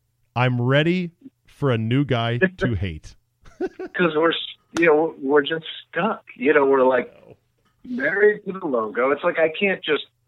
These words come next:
Speaker 2: be a Rams fan or something or a Saints fan, right?
Speaker 1: Well,
Speaker 2: I'm
Speaker 1: if you're,
Speaker 2: stuck.
Speaker 1: if you're Julius Germany, caddy at,
Speaker 2: Well,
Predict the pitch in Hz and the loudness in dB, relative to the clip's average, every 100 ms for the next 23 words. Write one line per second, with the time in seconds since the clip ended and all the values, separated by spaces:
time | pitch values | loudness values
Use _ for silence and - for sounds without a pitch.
0 | _ - 127 110 95 104 113 147 151 - | _ 0 0 0 -2 -2 -2 -2 -4 -8
1 | - 113 101 101 107 107 - 104 98 113 | -6 -4 -2 -2 -2 -4 -4 -6 -4 -4
2 | 113 101 98 - 110 139 151 - 82 95 | -4 -4 -6 -4 -4 -4 -6 -12 -8 -6
3 | 92 80 147 180 _ _ _ _ 202 214 | -6 -4 -6 -6 _ _ _ _ 0 4
4 | 135 117 139 147 - - 147 127 156 113 | 4 4 6 6 4 -2 -2 2 2 4
5 | 156 156 143 123 - 170 202 117 139 _ | 2 4 2 2 0 0 0 -2 -2 _
6 | _ _ _ _ _ _ _ - 143 135 | _ _ _ _ _ _ _ 0 2 4
7 | 131 127 120 156 143 | 2 2 4 4 4